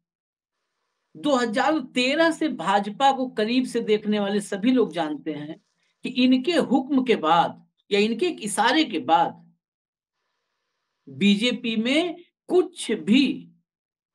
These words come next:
अपने मन से, अपनी मर्जी से नहीं हो सकता। जो इशारा होगा वही होगा,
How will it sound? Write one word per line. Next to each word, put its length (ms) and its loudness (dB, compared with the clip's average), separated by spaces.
अपने 380 0
मन 240 0
से, 200 2
अपनी 300 0
मर्जी 340 -2
से 160 -2
नहीं 300 0
हो 100 -10
सकता। 480 -20
जो 160 0
इशारा 460 2
होगा 540 2
वही 320 2
होगा, 500 -10